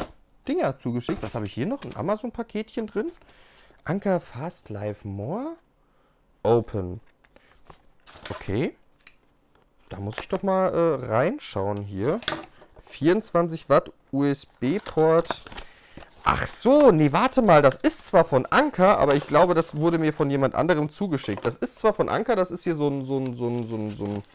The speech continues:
so ein, äh, Charger. Aber ich glaube, das ist tatsächlich, äh, hier sind auch so zwei, äh, hier steht einfach, einfach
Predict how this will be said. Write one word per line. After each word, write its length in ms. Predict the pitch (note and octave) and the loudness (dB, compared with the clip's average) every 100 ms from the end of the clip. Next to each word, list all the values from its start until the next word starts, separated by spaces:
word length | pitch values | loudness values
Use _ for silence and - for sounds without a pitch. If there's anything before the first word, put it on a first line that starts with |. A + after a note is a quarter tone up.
| - - - - - _ | -12 -8 -2 -2 -4 _
so 260 | - - A2 | -10 -2 0
ein, 180 | G#2+ G#2+ | 0 0
äh, 120 | G2+ G2+ | 0 0
Charger. 640 | - C#3+ A3 A#2+ A#2 A3 - - - - - - - - - - - - - - | 2 4 4 4 4 2 -4 -20 -20 -20 -20 -20 -20 -20 -20 -20 -20 -20 -14 4
Aber 380 | C#3+ F3+ F3+ D3 | 8 10 10 6
ich 160 | - | -2
glaube, 420 | C3 C#3 D#3+ E3+ | 4 6 6 4
das 160 | D#3 D3 | 2 0
ist 160 | E3 - | -2 0
tatsächlich, 800 | C#3 - D3+ - C#3+ C#3+ - A#2+ | 0 2 0 0 -4 -4 -2 0
äh, 140 | A#2+ | 0
hier 80 | A#2+ | -2
sind 100 | A#2+ | -4
auch 100 | A2 | -4
so 140 | A2+ | -8
zwei, 540 | - - A#2+ A#2+ A#2+ A#2+ | -12 -12 -4 0 0 -2
äh, 400 | - A2+ A2+ A2+ - _ _ _ _ _ _ _ | -6 -6 -6 -8 -12 _ _ _ _ _ _ _
hier 100 | A2 | -12
steht 280 | - A#2+ A2+ | -12 -12 -12
einfach, 320 | A2+ G#2+ - | -10 -10 -8
einfach 340 | A#2 A#2 A2+ | -10 -10 -14